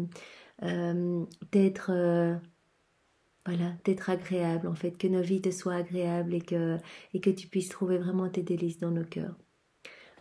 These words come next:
Au nom du Père et du Fils et du Saint-Esprit.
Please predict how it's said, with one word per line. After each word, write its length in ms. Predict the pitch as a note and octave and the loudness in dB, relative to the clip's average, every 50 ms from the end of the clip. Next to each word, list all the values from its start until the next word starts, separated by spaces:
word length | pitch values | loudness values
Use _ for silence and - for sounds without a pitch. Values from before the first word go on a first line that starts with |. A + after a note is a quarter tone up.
| _ | _
Au 100 | - F#3+ | -2 -2
nom 200 | F#3+ F#3 F#3 F#3 | 0 0 0 -2
du 140 | F#3 F3+ F3+ | -2 -4 -6
Père 400 | - - F#3+ F3+ F3+ F#3 F#3 - - - _ _ _ _ _ _ - | -4 -2 -2 -2 -2 -4 -8 -12 -16 -20 _ _ _ _ _ _ -2
et 100 | F#3+ F#3 | -2 -2
du 140 | F3 F3+ E3+ | -2 -4 -8
Fils 460 | - - - F3+ F3 - - - - _ _ _ - | -12 -12 -12 -12 -12 -12 -14 -18 -20 _ _ _ -8
et 60 | F3 | -8
du 120 | F3 F3 | -8 -8
Saint-Esprit. 800 | - - - G3+ G3 F#3+ F#3+ F#3 E3+ - - - - E3+ E3 E3+ | -10 -6 -2 0 0 0 0 -4 -8 -8 -14 -12 -8 -8 -8 -8